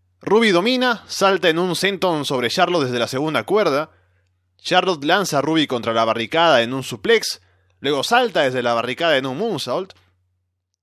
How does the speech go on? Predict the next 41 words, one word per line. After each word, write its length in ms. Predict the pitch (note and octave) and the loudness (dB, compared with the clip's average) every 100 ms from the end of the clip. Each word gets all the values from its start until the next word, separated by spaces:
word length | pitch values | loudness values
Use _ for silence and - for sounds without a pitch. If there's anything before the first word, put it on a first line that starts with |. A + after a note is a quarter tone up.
| _ _ _ _ _ _ - | _ _ _ _ _ _ -4
Hay 200 | G#3 A3+ | 0 0
alboroto 500 | G3+ G3+ C4+ G3 D#3+ | 2 0 0 -2 -2
en 260 | D3 C#3 C#3 | -2 -8 -8
ringside, 520 | D#3 G3 G3+ G3+ C4 - - | -6 -4 -2 -2 -4 -8 -12
¿no? 220 | C3+ E3 E3+ | -4 -2 -2
Entran 540 | F3 F3 D#3+ C3 A2 - _ _ | -2 0 0 -2 -10 -18 _ _
Naomi 440 | C3 D3+ F3 F3 | 0 2 2 0
y 40 | C#3 | 0
Becky 300 | F3+ E3+ C#3+ | -2 -2 -4
para 180 | A#2 A2+ | -2 -2
detener 280 | A2+ B2 C3+ | -4 -2 0
a 60 | |
Riot 280 | A#2+ C3+ A#2 | 0 -2 -4
Squad, 320 | G#2+ G3 G3+ | -4 0 2
el 60 | D3+ | 2
referee 300 | C3 B2+ C3 | -2 -2 -4
las 160 | A2+ A2 | -4 -6
expulsa. 640 | - A3 B3 F3 F3+ F3+ - _ _ | -10 -4 -4 -2 -2 -4 -8 _ _
Luego 200 | - E3 | -4 0
el 60 | D3 | 2
referee 300 | D#3+ D3+ B2+ | 0 -2 0
ve 200 | C#3+ E3+ | 2 0
que 360 | B2+ A#2 G#2 F2+ _ _ | 0 -2 -2 -6 _ _
el 120 | A#2+ | -4
Riot 280 | D3+ E3 B2+ | -2 0 -4
Squad 280 | - D#3+ C#3 | -2 -2 -2
quiere 320 | D3 D3+ B2+ | -4 0 0
golpear 360 | A2+ A2 C#3+ C#3+ | 0 -2 -2 -2
a 60 | A#2 | 0
Charlotte 500 | G3 G3+ F#3 E3 A#2+ | 2 2 2 -2 -2
o 60 | |
la 100 | A2 | -2
golpea 340 | A2 A2 D3+ C#3 | -2 -2 -2 -2
un 120 | A#2+ | 0
poco 240 | G3 E3 | 0 0
y 60 | B2 | -2
también 260 | A2+ D3 | -2 0
las 120 | B2 A2 | -2 -4
expulsa 440 | G2+ D3+ C3 C3+ | -6 -6 -4 -4
a 60 | G#3 | -2
ellas. 380 | G#3 G#3 - | -2 -4 -8